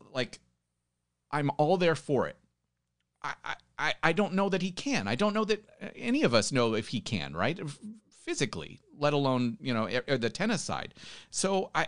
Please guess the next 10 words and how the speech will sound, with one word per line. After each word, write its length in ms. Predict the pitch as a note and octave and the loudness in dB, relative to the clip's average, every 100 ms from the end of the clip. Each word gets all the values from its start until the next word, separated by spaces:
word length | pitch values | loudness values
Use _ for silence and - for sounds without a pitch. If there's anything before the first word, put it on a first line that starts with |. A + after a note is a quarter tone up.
| - | 4
I 100 | D#3+ | 2
think 280 | - A#3+ G#3+ | 4 0 2
for 180 | F#3+ | 4
me, 440 | D#3 D3 D#3 C3+ B2+ - | 6 8 8 8 6 6
I 160 | C#3+ G3 | 6 6
want 340 | F3+ G#3 G#3 | 6 2 2
to 100 | G#3 | -2
see 260 | - - E3+ | -2 -2 -2
him 380 | B2+ D3 C3 B2+ - - _ _ | 0 0 2 0 -4 -20 _ _
competing 880 | - C3+ - - F3 F3+ F#3+ F#3+ | -2 -2 -2 -6 -2 0 2 2